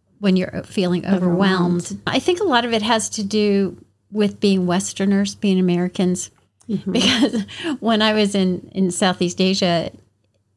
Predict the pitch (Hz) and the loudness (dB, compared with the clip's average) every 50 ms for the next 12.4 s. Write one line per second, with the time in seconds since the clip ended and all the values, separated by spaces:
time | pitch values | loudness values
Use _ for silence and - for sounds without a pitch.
0 | _ _ _ _ _ _ _ _ - - 196 185 202 240 247 247 233 220 202 220 | _ _ _ _ _ _ _ _ -4 -2 0 2 2 2 2 0 0 0 0 -2
1 | 220 247 233 - - - - 185 175 156 165 226 311 339 311 262 247 220 196 196 | -2 -4 -4 -6 -6 -6 -4 -2 0 0 0 0 0 0 0 0 0 0 0 0
2 | 185 - - - 190 185 175 139 135 - - - - - - - _ 226 202 214 | 0 0 0 0 0 0 0 -2 -4 -6 -8 -6 -6 -6 -8 -10 _ -6 -4 -2
3 | 208 202 190 156 - - 196 202 202 - - - 190 190 196 254 247 247 220 233 | 0 0 -2 -2 -4 -2 -2 -2 -2 -2 0 0 0 2 2 0 0 0 0 -2
4 | 240 240 226 220 220 226 254 294 302 254 208 185 180 185 - - 185 202 208 208 | -2 -2 -2 -2 0 0 0 0 0 2 2 0 0 0 -2 0 0 0 0 0
5 | 202 208 196 196 196 185 196 214 214 208 - 226 214 202 202 190 190 - - 208 | 0 0 2 2 4 2 2 0 0 -2 -2 -2 -2 0 0 -2 -2 -2 -2 -2
6 | 196 196 202 196 196 - - 208 202 226 254 269 277 277 262 262 262 254 240 220 | -2 -2 -4 -6 -6 -4 -2 -2 0 2 2 2 2 2 2 0 0 0 -2 -4
7 | - - - 240 240 - - 208 226 233 254 - - - 233 247 247 - - - | -6 -6 -6 -6 -6 -6 -6 -2 -2 -2 -2 -4 -6 -4 -4 -4 -4 -6 -10 -18
8 | - - 180 165 175 185 190 196 196 - - 175 180 190 196 202 202 202 214 214 | -8 -4 -2 0 2 2 2 0 -2 -2 -4 -2 -2 0 0 -2 -2 -2 -2 -4
9 | 202 208 220 220 226 220 - - - 320 415 453 - 208 165 208 - - - - | -4 -4 -4 -4 -6 -8 -12 -14 -12 -8 -6 -4 -4 -4 -4 -6 -8 -6 -2 -2
10 | 254 220 196 233 254 - - 466 339 220 214 - 233 202 - - 214 202 220 - | 0 2 2 2 2 0 -2 -2 0 0 2 2 0 0 0 0 -2 -2 -2 -4
11 | - - - - 226 220 226 226 240 254 269 277 277 294 294 277 285 320 440 - | -6 -6 -2 0 0 2 2 2 2 2 2 0 0 0 0 0 -2 -2 -2 -4
12 | - 202 180 175 175 - - 196 | -4 -2 -2 -2 -2 -4 -4 -6